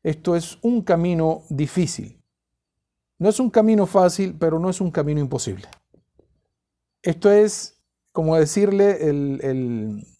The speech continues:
el, el enfoque principal de la religión. No es un camino fácil, pero tampoco es imposible. Nunca llegaremos a ser personas que, que no pecamos o que no hacemos, eh, algunos detalles por, por mismo,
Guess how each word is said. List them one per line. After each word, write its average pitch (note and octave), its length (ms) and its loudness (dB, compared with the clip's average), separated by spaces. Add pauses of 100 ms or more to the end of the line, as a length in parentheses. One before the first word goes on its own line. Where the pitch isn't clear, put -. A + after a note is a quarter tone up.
(160)
el, C#3+ 200 0
el D#3 120 2
enfoque F#3+ 480 0
principal C#3 600 -4
de C3+ 100 -2
la B2+ 100 0
religión. A2+ 480 -6 (460)
No F3+ 200 4
es C4 140 2
un A#3+ 80 0
camino A3 340 4
fácil, F#3 640 0 (200)
pero F3 200 2
tampoco G#3+ 480 2
es G#3+ 100 0
imposible. G3 720 -2 (480)
Nunca A3+ 300 4
llegaremos G#3 460 6
a G3 80 4
ser G#3 320 4
personas F#3+ 480 0
que, - 440 -8
que D#3 100 -2
no F3+ 160 0
pecamos F3+ 560 2
o C#3 60 -6
que D3 120 -4
no D#3 60 -2
hacemos, D#3+ 540 -4 (420)
eh, C#3 380 2
algunos D3+ 400 0
detalles D3 640 2 (360)
por, B2+ 400 -8
por B2 220 -6
mismo, D3 800 -4